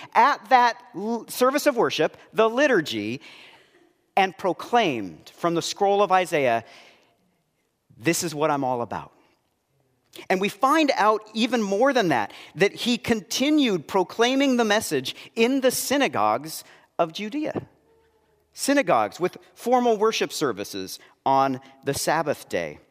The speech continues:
And then we find in Luke six six, it says, "On another Sabbath, Jesus entered the synagogue and taught."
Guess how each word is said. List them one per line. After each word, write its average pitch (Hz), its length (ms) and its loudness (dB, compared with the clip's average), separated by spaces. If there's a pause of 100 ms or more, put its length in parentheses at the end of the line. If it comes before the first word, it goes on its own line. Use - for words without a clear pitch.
(680)
And 220 140 2
then 226 140 0 (180)
we 208 120 -2
find 208 280 2
in 190 100 -2
Luke 185 140 -4
six - 240 -4
six, 254 260 -2
it 143 60 -8
says, 175 260 0 (240)
"On 196 140 4
another 220 340 0
Sabbath, 226 520 0
Jesus 190 380 -4
entered 202 380 -4
the 185 80 -4
synagogue 123 680 -2
and 127 200 -6
taught." - 520 -6